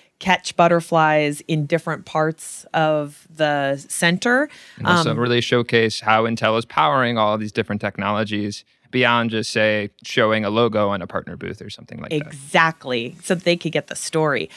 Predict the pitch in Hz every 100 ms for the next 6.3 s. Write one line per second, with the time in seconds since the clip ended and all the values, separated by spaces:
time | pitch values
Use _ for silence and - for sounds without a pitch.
0 | - - 233 349 - 175 170 156 156 165
1 | 160 - 156 151 147 147 - 170 151 147
2 | 147 - 208 262 247 143 117 - - 160
3 | - 139 - 139 135 139 - 110 113 170
4 | 165 156 156 - 262 311 - 175 156 160
5 | 151 - 156 151 143 - 165 156 156 147
6 | 160 151